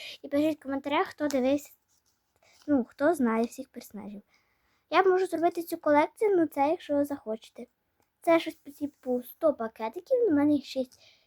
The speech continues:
І так, наша сторіночка заповнена.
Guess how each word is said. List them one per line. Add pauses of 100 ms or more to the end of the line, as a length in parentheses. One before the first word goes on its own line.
(120)
І
так, (260)
наша
сторіночка (320)
заповнена.